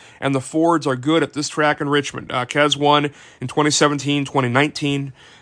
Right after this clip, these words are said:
But beyond that, I don't see a lot of winners out here. Elliott's, Elliott has one win, that Chevy win in twenty twenty, and he's had some interesting races. Uh, second here in the spring, winner in the fall in twenty twenty, and has dominated, led two hundred thirty-six laps out of five hundred or so.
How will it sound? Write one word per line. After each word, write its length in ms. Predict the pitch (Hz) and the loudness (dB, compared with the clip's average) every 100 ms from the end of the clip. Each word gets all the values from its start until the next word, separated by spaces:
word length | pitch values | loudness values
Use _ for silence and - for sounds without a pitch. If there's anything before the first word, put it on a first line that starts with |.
| - | -4
But 140 | 135 | 0
beyond 380 | 127 156 202 156 | 4 6 6 4
that, 180 | 156 151 | 2 2
I 120 | 131 | 0
don't 140 | 147 131 | -2 -4
see 180 | - | -4
a 60 | 131 | -4
lot 220 | 123 135 | 2 2
of 120 | 127 | 2
winners 340 | 120 127 131 127 | -2 -2 -4 -4
out 120 | 120 | -6
here. 180 | 117 - | -8 -2
Elliott's, 480 | 143 156 175 165 - | 4 4 4 0 -6
Elliott 400 | 139 156 175 180 | -4 2 4 4
has 160 | 170 156 | 2 2
one 220 | 160 156 | 2 4
win, 320 | 151 147 147 - _ _ | 2 2 -2 -12 _ _
that 160 | 131 139 | -4 0
Chevy 280 | 156 151 | 2 2
win 220 | 151 147 139 | 2 2 0
in 120 | 117 | -2
twenty 300 | - 156 160 | -2 0 0
twenty, 460 | - 147 143 139 - - - - | -2 0 0 -2 -6 -20 -20 -6
and 100 | 170 | 0
he's 100 | 208 | 4
had 120 | 240 | 4
some 80 | 196 | 4
interesting 300 | 190 - 165 | 2 2 4
races. 480 | 151 151 127 - - | 6 4 2 -6 -2
Uh, 160 | 127 | -2
second 360 | 131 - 170 190 | 0 2 2 2
here 160 | 170 175 | 2 2
in 80 | |
the 40 | 165 | 2
spring, 520 | - 151 147 143 139 - - - _ | 0 4 4 2 -2 -10 -20 -20 _
winner 300 | 147 165 175 | 6 6 6
in 60 | 160 | 4
the 60 | |
fall 240 | 147 156 156 | 2 4 4
in 60 | |
twenty 260 | 147 156 147 | 2 0 0
twenty, 300 | - 147 147 | 2 2 2
and 80 | 139 | 0
has 100 | 127 | 0
dominated, 560 | 135 135 135 123 117 | 2 4 2 0 0
led 180 | 139 135 | -2 -2
two 120 | 135 | 2
hundred 180 | 151 147 | 2 2
thirty-six 480 | 139 147 139 139 - | 0 -2 0 -4 0
laps 300 | 135 135 - | 2 2 0
out 100 | 135 | -4
of 80 | 127 | -2
five 220 | 135 131 | -2 0
hundred 240 | 127 127 | -2 -2
or 60 | 131 | -6
so. 320 | - 131 127 | -2 0 0